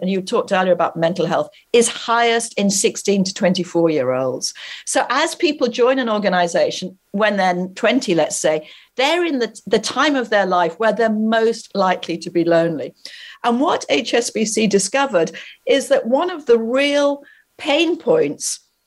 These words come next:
or poten-, potential gain points was moving from one job in the organization to another, where they felt very cut off.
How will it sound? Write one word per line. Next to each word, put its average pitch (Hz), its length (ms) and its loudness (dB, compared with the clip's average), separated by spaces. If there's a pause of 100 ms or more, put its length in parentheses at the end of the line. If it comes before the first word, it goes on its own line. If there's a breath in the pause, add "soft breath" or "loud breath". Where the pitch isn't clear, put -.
(200)
or 233 140 6
poten-, - 400 -8
potential 233 420 0
gain 233 380 0
points 165 320 0 (220 loud breath)
was 226 180 0
moving 269 400 0
from 220 180 0
one 226 280 2
job 196 280 0
in 190 120 -2
the 185 100 2
organization 180 760 2
to 165 120 -6
another, 165 340 0
where 202 160 0
they 214 140 0
felt 214 320 -2
very 196 200 0
cut 202 300 -8
off. 233 320 0